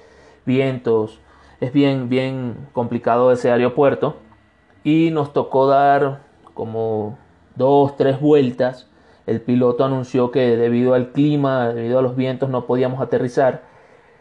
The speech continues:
Eh, recuerdo que el segundo intento de aterrizaje, ese avión se movía. Las personas que estaban a mi lado iban como si nada. Yo las tenía en la garganta, para serles sincero.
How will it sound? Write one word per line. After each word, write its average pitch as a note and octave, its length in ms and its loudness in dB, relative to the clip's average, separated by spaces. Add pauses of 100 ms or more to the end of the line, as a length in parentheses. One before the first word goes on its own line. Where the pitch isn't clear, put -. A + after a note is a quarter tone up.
(260)
Eh, A#2+ 720 0
recuerdo C3 380 2
que D#3 60 2
el C#3+ 80 0
segundo C3 420 -2
intento C#3 580 0
de C#3 60 4
aterrizaje, C3 800 -2 (400)
ese - 220 0
avión C3 340 2
se C#3 160 2
movía. B2+ 600 0 (1040)
Las C#3 160 -2
personas D3 300 0
que F3+ 40 0
estaban E3+ 220 0
a D#3 60 0
mi C3 100 0
lado E3+ 160 4
iban E3+ 260 0
como D3+ 320 0
si C#3+ 140 -4
nada. C3+ 480 0 (460)
Yo C3+ 420 2
las D#3+ 180 -2
tenía C3 320 0
en D#3 80 0
la D#3 80 2
garganta, C3 560 0
para A#2+ 160 -4
serles A#2 280 -4
sincero. B2+ 440 -4